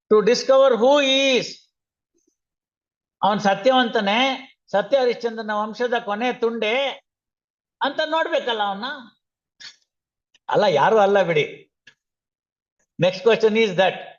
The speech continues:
whether, whether the other side is so whether all of us are so ಅಂತ. That would be the next question.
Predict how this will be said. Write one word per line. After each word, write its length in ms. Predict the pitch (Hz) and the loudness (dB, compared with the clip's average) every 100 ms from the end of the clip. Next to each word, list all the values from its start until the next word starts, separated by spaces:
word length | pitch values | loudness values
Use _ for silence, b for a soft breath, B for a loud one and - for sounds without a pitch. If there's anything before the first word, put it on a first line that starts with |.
| _ _ - | _ _ 0
whether, 260 | 156 180 202 190 170 | 4 6 6 6 6
whether 260 | 180 202 196 | 6 4 4
the 140 | 202 175 | 2 4
other 160 | 220 | 2
side 260 | 190 220 208 | 2 0 2
is 180 | 202 - | 0 2
so 400 | 196 214 - - _ _ - | 0 0 -4 -18 _ _ 0
whether 180 | 175 170 | 2 4
all 300 | 180 233 226 | 6 4 4
of 60 | |
us 200 | 214 175 208 | 0 2 0
are 100 | 175 196 | 0 -2
so 60 | |
ಅಂತ. 420 | 214 214 160 147 - _ _ _ _ _ _ - | -4 -4 -14 -18 -20 _ _ _ _ _ _ -2
That 140 | 214 254 | 2 4
would 140 | 220 | 4
be 80 | 254 | 2
the 140 | 254 226 | 2 0
next 160 | - - | -4 -2
question. 260 | 147 - | -2 -2